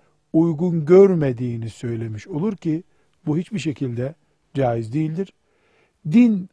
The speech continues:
anlayışıyla bir arada durabilecek bir düşünce değildir.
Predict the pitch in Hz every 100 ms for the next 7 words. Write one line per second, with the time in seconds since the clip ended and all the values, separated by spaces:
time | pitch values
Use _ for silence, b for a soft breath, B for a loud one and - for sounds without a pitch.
0 | - 143 147 139 135 120 - 135 123 123
1 | 151 - _ - 143 214 175 143 135 131
2 | 123 135 123 123 113 131 - - _ _
3 | 160 139 127 123 135 127 165 170 127 95
4 | -